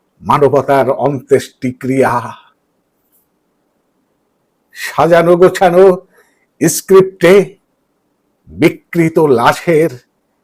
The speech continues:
হিস্সা গুনে অট্টহাসিতে, অট্টহাসিতে মেতে উঠছে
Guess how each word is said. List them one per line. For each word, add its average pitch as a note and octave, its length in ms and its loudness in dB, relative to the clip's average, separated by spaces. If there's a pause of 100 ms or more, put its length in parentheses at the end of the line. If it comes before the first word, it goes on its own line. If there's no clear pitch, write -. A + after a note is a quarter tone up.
(380)
হিস্সা D3+ 540 -6
গুনে C3+ 480 -2 (1600)
অট্টহাসিতে, D#3 1080 -6 (680)
অট্টহাসিতে F#3+ 720 2
মেতে F#3+ 300 4
উঠছে G3 840 4